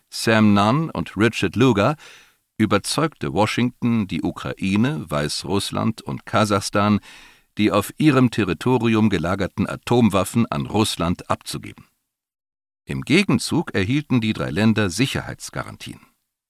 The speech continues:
Im Budapester Memorandum vom fünften Dezember neunzehnhundertvierundneunzig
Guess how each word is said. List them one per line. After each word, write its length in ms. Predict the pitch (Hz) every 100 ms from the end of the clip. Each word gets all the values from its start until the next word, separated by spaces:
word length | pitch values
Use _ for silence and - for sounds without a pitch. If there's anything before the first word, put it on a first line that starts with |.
| _ _ _ - - _ _
Im 180 | - 80
Budapester 760 | 87 120 107 - 95 - 92 90
Memorandum 760 | 90 82 73 82 82 87 143
vom 240 | - 73 65
fünften 420 | 92 98 - 82
Dezember 520 | 71 - 85 87 85
neunzehnhundertvierundneunzig 1300 | 76 85 87 95 82 - 69 82 64 64 82 -